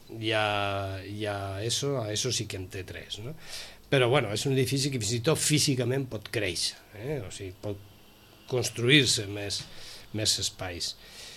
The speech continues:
Eh, jo crec que els instituts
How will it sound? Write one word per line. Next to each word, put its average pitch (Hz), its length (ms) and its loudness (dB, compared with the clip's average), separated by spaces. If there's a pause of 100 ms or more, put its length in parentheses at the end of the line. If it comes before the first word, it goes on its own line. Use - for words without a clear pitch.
(480)
Eh, 139 640 6
jo 135 160 6
crec 139 200 4
que 143 80 2
els 120 140 2
instituts 131 720 2